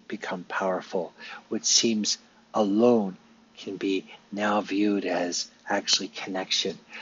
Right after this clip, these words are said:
There are so many different states. What, what seems as apathy and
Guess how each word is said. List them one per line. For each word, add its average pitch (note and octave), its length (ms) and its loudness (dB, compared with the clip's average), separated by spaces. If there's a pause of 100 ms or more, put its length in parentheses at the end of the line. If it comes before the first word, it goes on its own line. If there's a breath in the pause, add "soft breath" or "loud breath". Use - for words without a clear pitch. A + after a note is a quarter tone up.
(120)
There A#2 140 6
are G#2 60 6
so B2+ 260 10
many A#2+ 220 2
different G#2+ 400 0
states. - 580 0 (680 soft breath)
What, A#2 200 6
what A#2+ 320 2
seems A#2+ 380 4
as A2 260 4
apathy - 760 4 (380)
and G#2+ 280 -2